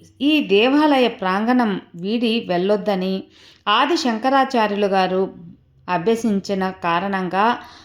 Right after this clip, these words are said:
ఉత్సవ కామాక్షి ప్రాంగణంలోనే ఉన్న ఆయన అనుమతి తీసుకొని, ఉత్సవాలకు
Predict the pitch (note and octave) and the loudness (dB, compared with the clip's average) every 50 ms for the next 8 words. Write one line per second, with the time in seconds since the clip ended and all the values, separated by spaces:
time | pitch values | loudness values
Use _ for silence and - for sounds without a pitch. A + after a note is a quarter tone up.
0 | - _ A3 B3 C#4 C#4 - - F#4+ E4 E4 D#4 D#4+ B3 A3+ A3 A#3+ C4+ C#4+ C#4+ | -18 _ -2 -2 -2 0 0 0 2 2 2 2 2 0 2 2 4 4 4 2
1 | C#4+ - - D4 C#4 D4 - G3+ G3 F#3+ G3+ A3+ B3 C4 C4 C4 A#3+ A3 G3+ G3 | 2 0 0 0 0 0 -2 -2 -2 0 0 2 2 2 2 2 2 2 2 0
2 | F#3+ F#3 G3 G3+ G3+ G3 G3 F#3+ F#3+ G3 F#3+ F#3 - - - - G3 F#3+ G3 G3+ | 0 0 0 -2 -2 -4 -4 -4 -2 -2 -2 -2 -4 -6 -6 -4 0 0 2 2
3 | G3+ G3 F#3+ F#3 - - - - F3+ G3 A3+ C4 D4 D4+ D4+ D4+ - - G#3+ G3 | 2 2 2 0 0 -2 -4 -4 -2 0 4 4 4 4 2 0 -4 -8 -8 -8
4 | F#3 - F#3+ - G3 F#3 F#3 F#3+ G3 G3 G3 - - - - - - _ _ G#3+ | -8 -8 -8 -6 -4 -4 -2 -4 -4 -6 -6 -10 -18 -20 -20 -20 -20 _ _ 0
5 | B3+ B3+ C4 - F4+ F#4 F4 E4 D4+ C#4 C4 A#3+ A3 G#3 G#3 - B3 C4+ C#4+ C#4 | 0 0 0 0 0 2 4 6 6 6 4 4 2 2 2 2 4 4 4 4